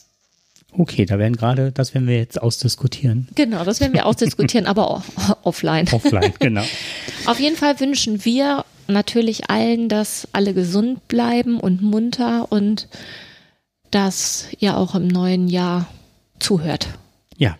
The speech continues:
Speaker 1: das wünschen wir uns. Und wir bemühen uns.
Speaker 2: Nee, nicht wir bemühen uns, sondern wir möchten gerne, ne, be-, er bemühte sich redlich.
Speaker 1: Ja, <laughs> wenn ich jetzt sage, wir machen, dann
Speaker 2: Ja, wir machen das.
Speaker 1: Okay, dann machen wir.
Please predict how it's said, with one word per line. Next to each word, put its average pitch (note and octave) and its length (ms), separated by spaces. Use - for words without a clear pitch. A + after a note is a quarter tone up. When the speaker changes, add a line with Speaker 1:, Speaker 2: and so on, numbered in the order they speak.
Speaker 1:
das - 200
wünschen F#2 220
wir F#2+ 120
uns. - 180
Und A#2 140
wir D3 140
bemühen B2+ 420
uns. A2 460
Speaker 2:
Nee, A3 200
nicht A#3 220
wir A#3 140
bemühen A#3+ 520
uns, A3 320
sondern G3 420
wir G3+ 340
möchten G#3 500
gerne, G3 540
ne, F#3+ 120
be-, F#3+ 340
er G#3 120
bemühte B3 400
sich G3 260
redlich. E3+ 560
Speaker 1:
Ja, C#3 180
<laughs> - 280
wenn B2+ 240
ich C#3+ 80
jetzt D3+ 160
sage, B2+ 380
wir A#2 100
machen, A2 420
dann F3 300
Speaker 2:
Ja, E4 160
wir C#4 80
machen F#3 380
das. E3+ 100
Speaker 1:
Okay, G#3+ 220
dann D#3 120
machen A#2 180
wir. F#2 120